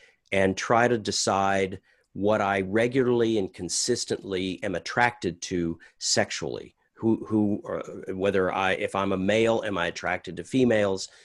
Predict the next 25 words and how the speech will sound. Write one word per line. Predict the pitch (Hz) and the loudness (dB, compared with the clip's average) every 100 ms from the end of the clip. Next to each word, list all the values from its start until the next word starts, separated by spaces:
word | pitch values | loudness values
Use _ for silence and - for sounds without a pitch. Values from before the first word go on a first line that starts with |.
| _ _ | _ _
Am | 87 | -4
I | 85 | -2
attracted | 85 104 95 - 90 | -2 0 -2 -2 -8
to | 87 | -6
males? | 82 80 82 80 - - | -2 0 -2 -4 -10 -10
Or | - 92 | -4 0
even, | 131 170 123 98 | 4 4 4 2
am | 107 98 | 0 -2
I | 95 | 0
not | 98 95 | 0 0
attracted | 90 - 92 - 76 | -2 -2 -2 -2 -10
to | - | -2
anyone? | 104 98 73 71 67 - - - - - | 2 2 0 -6 -10 -18 -20 -20 -2 6
Those | 139 160 | 6 8
would | 143 | 4
be | 104 107 | 6 4
the | 95 85 104 | 4 -2 2
L, | 107 110 110 | 2 4 2
the | 95 | -2
G, | 87 95 107 104 | -6 -2 0 0
the | 98 87 | -2 -6
B, | 82 101 104 101 | -2 -2 0 -2
and | - 85 80 | -4 -4 -6
the | 87 82 - - | -8 -10 -12 -4
A. | 131 147 - - | 0 0 -2 -8